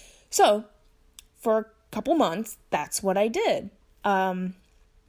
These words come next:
and I remember one night when I was ending up a session, um, there was, like, all this noise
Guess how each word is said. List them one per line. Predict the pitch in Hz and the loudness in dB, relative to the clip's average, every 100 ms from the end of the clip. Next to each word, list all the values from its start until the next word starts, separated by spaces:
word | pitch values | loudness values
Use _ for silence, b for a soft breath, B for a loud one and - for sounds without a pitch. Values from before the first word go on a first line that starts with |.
| _ _ _ _ _ - B B B - | _ _ _ _ _ -20 B B B -8
and | 220 | -2
I | 233 | 0
remember | 240 262 254 | 0 2 2
one | 226 208 208 269 | 4 2 2 2
night | 254 196 170 165 - - b b - | 2 2 2 -2 -6 -18 b b -4
when | 185 | 0
I | 185 | 2
was | 190 185 - - _ _ _ _ _ _ | 2 -2 -8 -12 _ _ _ _ _ _
ending | 214 233 294 311 | 0 2 0 0
up | 302 311 | 2 0
a | |
session, | - 185 156 - 104 95 - b b b b b _ _ | -2 -2 -4 -6 -6 -8 -10 b b b b b _ _
um, | 208 202 196 196 196 185 - _ _ | 0 2 2 0 -2 -4 -10 _ _
there | 247 | 0
was, | 240 233 | 2 0
like, | 254 226 220 _ _ _ _ _ - _ | 0 0 -2 _ _ _ _ _ -20 _
all | 254 254 | 4 4
this | 254 277 | 2 0
noise | 233 214 185 165 | 2 2 2 -2